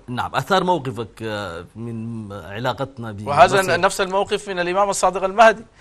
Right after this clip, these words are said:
Speaker 1: نعم.
Speaker 2: مثلما أتحدث بإيجابية عن مبارك الفاضل المهدي، أفضل علاقة
Speaker 1: مم.
Speaker 2: لي مع رئيس حزب هي مع الإمام الصادق المهدي، أفضل من قيادة المؤتمر الوطني.
Speaker 1: نعم. يعني أنا دار أقول، آه، عشان ندخل في محور جديد،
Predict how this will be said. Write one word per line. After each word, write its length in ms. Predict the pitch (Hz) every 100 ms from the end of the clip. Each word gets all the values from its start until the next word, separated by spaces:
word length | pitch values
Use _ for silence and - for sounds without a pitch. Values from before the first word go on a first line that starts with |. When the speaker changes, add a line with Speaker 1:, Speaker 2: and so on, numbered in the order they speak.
| -
Speaker 1:
نعم. 140 | 107
Speaker 2:
مثلما 580 | 160 - 165 143 120 117 - - -
أتحدث 500 | 123 127 - 165 156
بإيجابية 500 | 127 127 123 123 175
عن 140 | 170
مبارك 320 | 135 123 113 104
الفاضل 420 | 98 139 156 123
المهدي، 480 | 123 143 165 151 -
أفضل 420 | 180 - - 131
علاقة 440 | 123 123 151 95 123
Speaker 1:
مم. 60 |
Speaker 2:
لي 280 | 127 135 123 _ _ _ _ _ -
مع 260 | 110 110
رئيس 300 | 117 135 151
حزب 240 | - 175 -
هي 180 | 139 165
مع 160 | 139
الإمام 260 | 139 143 170
الصادق 340 | 156 156 143
المهدي، 340 | 147 156 170 147 -
أفضل 280 | 143 - 147
من 120 | 143 143
قيادة 220 | - 135 -
المؤتمر 320 | 135 127 139
الوطني. 180 | 135 123
Speaker 1:
نعم. 120 | - - - -
يعني 300 | 117 117 135
أنا 120 | 151
دار 120 | 143
أقول، 320 | 135 131 127
آه، 180 | 123 110
عشان 360 | 101 107 110 107
ندخل 280 | 120 - 117
في 140 | - 117
محور 300 | 135 123 107
جديد، 460 | 107 113 135 139